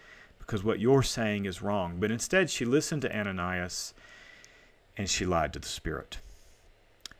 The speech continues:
"Why is it you have agreed together to put the Spirit of the Lord to the test?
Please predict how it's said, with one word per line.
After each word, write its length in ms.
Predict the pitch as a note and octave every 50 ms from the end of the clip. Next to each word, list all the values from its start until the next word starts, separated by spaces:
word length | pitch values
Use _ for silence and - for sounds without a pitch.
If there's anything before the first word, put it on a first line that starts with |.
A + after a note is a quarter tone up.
| - - - - - -
"Why 320 | - A2 B2+ C#3 D3 D#3
is 180 | D#3+ D3 - D3
it 80 | C3+
you 120 | G#2+ B2+ B2
have 220 | G#2+ C3 A#2+ G#2+ A#2+
agreed 500 | A2 F#2 - A2 B2+ C#3 C#3+ D3 B2 -
together 480 | - G2 F2+ F#2+ F2 E2+ E2+ F#2 E2
to 100 | D#2+ F#2
put 280 | F2+ - - A#2 - -
the 100 | - G#2
Spirit 440 | - - - A#2 G#2 G2+ G2+ F#2 G2
of 120 | F2+ F2
the 60 | F#2+
Lord 320 | F#2+ F#2 F#2 F#2 F2+ F2 -
to 80 | -
the 100 | - F2+
test? 680 | - - - E2 D2 - - - - - - - -